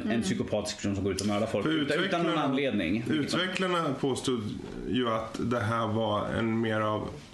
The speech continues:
Speaker 3: kritik mot samhället.
Speaker 1: Ja.
Speaker 3: Att det fanns samhällskritik i det.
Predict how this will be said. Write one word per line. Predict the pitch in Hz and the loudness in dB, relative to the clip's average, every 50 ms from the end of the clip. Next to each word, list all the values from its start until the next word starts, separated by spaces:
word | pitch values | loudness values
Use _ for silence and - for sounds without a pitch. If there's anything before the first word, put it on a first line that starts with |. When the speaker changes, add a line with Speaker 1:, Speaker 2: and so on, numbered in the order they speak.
| - | -6
Speaker 3:
kritik | - - 131 110 - - - 196 226 190 127 - - - | -4 -2 -2 -2 -2 -2 0 0 0 0 0 -2 -4 -4
mot | 120 110 - | -4 -4 -4
samhället. | - 117 101 95 101 110 110 82 65 62 - - - - - - - - - - - - - - | -4 -2 -2 -2 -2 -2 -2 -2 -2 -4 -6 -8 -12 -18 -20 -20 -20 -20 -20 -20 -20 -14 -6 -4
Speaker 1:
Ja. | 98 98 98 90 | -2 0 0 0
Speaker 3:
Att | 127 127 123 | 0 0 0
det | - 131 127 127 - | 0 0 0 0 -2
fanns | - 147 131 123 120 117 - - - 113 107 - - | 0 0 0 0 0 0 -2 -2 -4 -4 -4 -2 0
samhällskritik | - 131 127 120 117 110 123 117 107 - - - 139 127 - - 220 202 190 - - - | 0 0 0 0 0 0 0 0 0 -2 -2 -2 -2 0 0 0 2 2 0 0 0 0
i | 98 - - | 0 0 0
det. | - 64 - - | 0 0 -2 -2